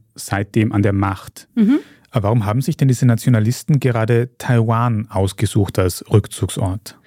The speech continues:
Speaker 2: Es war so, dass Taiwan bis zu der Zeit von Japan kolonialisiert war. Japan hat allerdings, wie wir auch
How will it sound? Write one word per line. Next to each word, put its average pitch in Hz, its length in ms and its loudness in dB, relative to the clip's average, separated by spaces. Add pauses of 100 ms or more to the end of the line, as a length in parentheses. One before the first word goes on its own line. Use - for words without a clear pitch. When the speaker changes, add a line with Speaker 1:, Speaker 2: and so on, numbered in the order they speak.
(600)
Speaker 2:
Es 208 140 -2
war 214 120 4
so, 214 340 2
dass 208 560 0
Taiwan 196 460 4
bis 220 140 0
zu 226 120 0
der 190 200 2
Zeit 190 460 0
von 196 220 2
Japan 185 440 2
kolonialisiert 196 800 0
war. 262 200 0 (400)
Japan 190 340 2
hat 196 160 2
allerdings, 202 640 2
wie 185 280 0
wir 185 180 0
auch - 220 -2